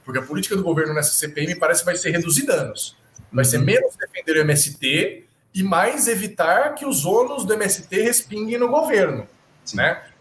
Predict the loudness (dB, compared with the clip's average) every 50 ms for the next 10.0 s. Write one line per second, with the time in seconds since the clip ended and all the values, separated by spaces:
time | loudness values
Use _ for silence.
0 | -20 -10 -4 -2 0 2 4 4 2 2 2 2 2 4 4 4 4 2 0 -2
1 | -8 -10 -12 -12 -12 -10 -12 -12 -14 _ _ _ _ -14 -6 -2 2 2 4 4
2 | 4 2 2 0 -2 -4 -4 -6 -8 -8 -8 -8 -6 -6 -4 -2 -2 0 0 0
3 | 0 0 0 0 0 0 0 -2 -2 -2 -4 -8 -4 -2 0 0 2 4 2 2
4 | 2 2 0 -2 0 0 0 0 0 -2 -4 -6 -10 -12 -16 -20 _ _ _ -20
5 | -20 -16 _ -2 2 2 2 2 0 -4 -10 -14 -14 -12 -10 -8 -6 -4 -4 -4
6 | -4 -2 -2 -2 -2 -2 -2 -4 -4 0 2 2 2 4 2 0 0 0 -2 -2
7 | -4 -4 -2 0 0 0 0 -2 -4 -6 -4 -2 0 0 0 -2 -8 -10 -12 -12
8 | -8 -4 -4 -2 -2 0 0 0 0 -2 -4 -4 -4 -4 -4 -6 -6 -6 -6 -4
9 | -2 -2 -2 -2 0 -2 -2 -2 -4 -12 -12 -12 -12 -12 -12 -12 -8 -6 -6 -6